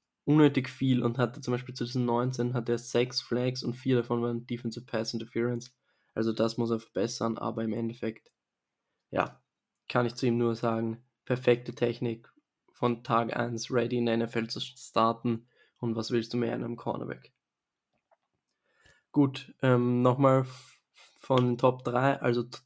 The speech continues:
to-, äh, unsere Nummer drei ist J C Horn, unsere Nummer zwei ist Caleb Farley und unsere Nummer eins ist Patrick Surtain von Alabama. Und jetzt kommen wir zu der Safety-Klasse und die Safety-Klasse hat mich auch sehr, sehr gu-, sehr, sehr überrascht. Also viele Spieler, die mir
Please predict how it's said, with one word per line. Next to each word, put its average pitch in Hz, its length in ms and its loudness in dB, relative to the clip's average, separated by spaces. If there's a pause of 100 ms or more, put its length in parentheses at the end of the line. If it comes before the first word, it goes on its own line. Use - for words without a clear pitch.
to-, - 160 -4
äh, 123 240 0
unsere 123 280 0
Nummer 120 180 0
drei 120 320 -2
ist - 260 -8
J 123 140 2
C 120 160 -4
Horn, 135 320 2
unsere 127 220 -2
Nummer 120 180 0
zwei 117 320 -6
ist - 180 -6
Caleb 123 320 0
Farley 127 480 2 (320)
und 127 100 0
unsere 123 200 0
Nummer 120 200 2
eins 120 320 -2
ist 120 200 -6
Patrick 123 300 -2
Surtain 127 580 -2
von 120 200 -8
Alabama. 131 640 -2 (800)
Und 123 180 4
jetzt 127 180 0
kommen 131 200 4
wir 127 80 -2
zu - 80 -8
der 117 100 -2
Safety-Klasse 127 760 0
und 120 100 -2
die 127 60 -4
Safety-Klasse 127 720 -2
hat 117 120 2
mich 117 180 -2
auch 131 140 2
sehr, 131 260 0
sehr 135 100 2
gu-, - 220 -6
sehr, 127 260 0
sehr 139 140 4
überrascht. 123 520 0
Also 117 460 -2
viele 147 320 2
Spieler, 135 360 0
die 131 100 -4
mir 123 200 0